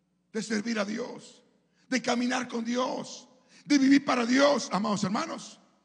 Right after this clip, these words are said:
es un cristiano que ya su plumaje comenzó a envejecerse y no quiere entrar en el proceso de renovación.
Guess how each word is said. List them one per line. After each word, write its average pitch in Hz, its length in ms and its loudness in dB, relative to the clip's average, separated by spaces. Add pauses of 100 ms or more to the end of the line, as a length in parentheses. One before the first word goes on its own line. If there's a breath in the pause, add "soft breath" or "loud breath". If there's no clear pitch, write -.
(220 soft breath)
es - 180 2
un 233 120 4
cristiano 190 520 -6
que 147 140 -10
ya - 480 -14 (840)
su - 260 -10
plumaje 170 580 -10 (140)
comenzó 156 520 -8
a - 20 -10
envejecerse - 640 -16 (1040)
y 196 140 0
no 208 120 2
quiere 214 200 0
entrar 214 380 -2
en 196 120 -6
el 196 120 -8
proceso 180 680 -4 (140)
de - 680 -2
renovación. - 680 -18